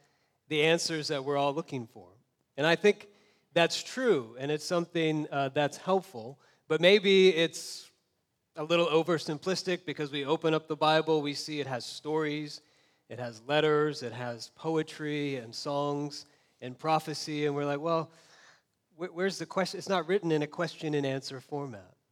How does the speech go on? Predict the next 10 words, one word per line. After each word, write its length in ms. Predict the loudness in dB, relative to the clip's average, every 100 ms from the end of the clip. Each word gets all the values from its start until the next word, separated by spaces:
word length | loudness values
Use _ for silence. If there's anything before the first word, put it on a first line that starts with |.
| _ _ _ _ _ _
Maybe 680 | 2 2 2 0 0 -6 0
it's 280 | 0 0 2
as 280 | 4 6 4
helpful, 480 | 0 0 0 2
or 80 | 2
maybe 280 | 2 0 0
it's 200 | -4 -4
even 400 | -6 -2 -2 -2 -10 _ _ _ _
more 300 | 6 8 8
helpful 640 | 8 2 0 -4 -4 -4